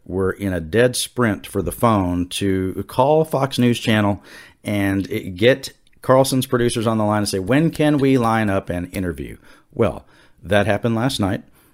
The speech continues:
And Abbott was on the air to exclusively talk about the border. That's everything that I saw,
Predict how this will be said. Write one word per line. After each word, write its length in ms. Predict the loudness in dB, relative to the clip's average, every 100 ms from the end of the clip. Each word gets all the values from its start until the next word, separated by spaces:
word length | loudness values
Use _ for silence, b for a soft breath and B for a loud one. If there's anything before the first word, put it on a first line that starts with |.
| b -4
And 320 | 0 -2 -4
Abbott 400 | -2 0 0 -2
was 400 | 0 0 0 -2 -4
on 220 | -2 -2
the 180 | -4 -2
air 220 | 0 0
to 300 | -2 -2 -2
exclusively 640 | -2 -2 0 2 2 0
talk 260 | 0 0 0
about 340 | -2 -2 -4
the 80 | -6
border. 380 | -8 -8 -8 -10
That's 180 | -6 -4
everything 340 | -4 -2 -2
that 100 | 0
I 120 | 0
saw, 340 | 0 -4 -8